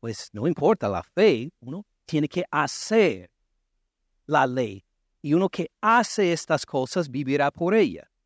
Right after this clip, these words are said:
Bien, seguimos a cinco, capítulo cinco, versículo tres. Otra vez testifico a todo hombre que se circuncida que está obligado a hacer qué con,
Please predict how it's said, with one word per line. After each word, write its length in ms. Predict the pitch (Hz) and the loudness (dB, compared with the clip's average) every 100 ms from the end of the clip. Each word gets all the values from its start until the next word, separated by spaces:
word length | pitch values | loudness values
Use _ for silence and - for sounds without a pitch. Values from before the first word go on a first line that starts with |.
| _ _ _ _ _ | _ _ _ _ _
Bien, 220 | - 110 190 | -8 -6 -6
seguimos 600 | - 147 160 190 180 165 | -2 0 2 2 2 0
a 140 | 147 | -2
cinco, 580 | - - 233 190 - 92 | -4 -2 0 0 -2 -8
capítulo 480 | - 139 190 226 214 | -8 -6 -2 0 0
cinco, 440 | - 190 180 185 | 0 -2 2 0
versículo 480 | 151 123 - 170 139 | 0 -2 -2 -2 -2
tres. 580 | - 175 127 - - - _ _ _ _ _ _ | 0 0 0 -4 -16 -18 _ _ _ _ _ _
Otra 400 | 185 240 262 254 | 2 2 4 2
vez 280 | 170 170 - | 4 0 -4
testifico 640 | 165 - 139 - 196 170 | -8 -6 -6 -4 0 2
a 60 | 151 | 2
todo 340 | - 240 269 | 2 2 6
hombre 320 | 226 214 208 | 4 4 0
que 160 | - 170 | -2 -4
se 180 | - 143 | -4 -8
circuncida 1040 | - 151 214 233 - 269 247 131 127 143 _ _ _ _ | -4 -2 0 0 0 0 2 0 -2 -6 _ _ _ _
que 160 | - 156 | -2 -2
está 440 | 131 - 208 220 | -2 4 6 6
obligado 840 | 202 202 220 208 151 143 143 156 - _ | 4 2 2 2 4 4 4 0 -4 _
a 140 | 147 | -2
hacer 340 | 147 - 160 139 | -2 0 0 0
qué 240 | - 165 | -2 -2
con, 320 | - 127 107 | 0 -4 -4